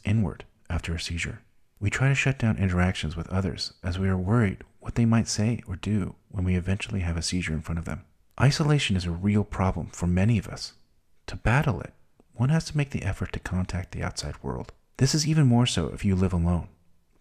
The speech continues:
Best friends can tell that one is starting to shift into isolation, but because they are not in our head, they don't know why.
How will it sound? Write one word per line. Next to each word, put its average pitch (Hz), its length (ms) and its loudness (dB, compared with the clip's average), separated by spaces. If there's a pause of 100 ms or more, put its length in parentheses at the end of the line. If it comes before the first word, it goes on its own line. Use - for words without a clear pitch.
(140)
Best 147 240 2
friends 156 280 6
can 87 140 -4
tell 110 280 2
that 87 140 0
one 101 220 4
is 107 100 2
starting 98 340 0
to 90 100 -4
shift - 320 0
into - 200 -6
isolation, 85 600 -4 (560)
but 117 180 2
because 127 320 0
they 117 120 0
are 104 100 2
not 101 240 2
in 98 100 0
our 85 120 -2
head, 127 280 0 (520)
they 127 80 -4
don't 147 180 0
know 147 120 2
why. 120 420 0